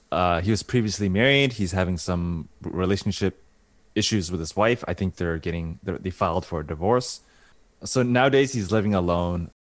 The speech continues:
He, he's a bit of a lonely guy. He's not the most, like, uh, extroverted social person. And so there's, in this future, you can get smart homes, which, right? So you can plug your A I in. Uh, but these A I are of, like,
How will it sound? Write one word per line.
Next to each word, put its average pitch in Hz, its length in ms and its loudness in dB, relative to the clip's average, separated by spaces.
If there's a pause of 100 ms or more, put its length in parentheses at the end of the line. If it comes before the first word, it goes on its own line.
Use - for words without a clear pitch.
He, 165 260 0
he's 165 240 2
a 165 40 4
bit 202 140 4
of 143 80 4
a 123 40 4
lonely 101 280 2
guy. - 240 -8
He's 101 160 -2
not 131 160 2
the 107 80 2
most, 95 360 2
like, - 260 -8 (400)
uh, 80 200 -4 (100)
extroverted 87 500 -2
social - 300 -4
person. - 320 -12 (920)
And 101 160 0
so 107 360 4
there's, 107 360 2 (300)
in 110 80 2
this 104 180 0
future, 90 580 0 (520)
you 98 160 -6
can 104 160 -2
get 95 200 0
smart 98 300 0
homes, 147 380 -2
which, 87 200 -8 (480)
right? 87 220 -4 (160)
So - 160 -4
you 98 80 0
can 98 120 -6
plug 101 300 -2
your 92 120 -2
A 95 140 0
I 90 100 0
in. 90 340 -4 (480)
Uh, 87 240 -6
but 104 140 -6
these 131 180 0
A 117 140 4
I 113 180 4
are 101 160 0
of, 87 160 -4
like, 80 400 -6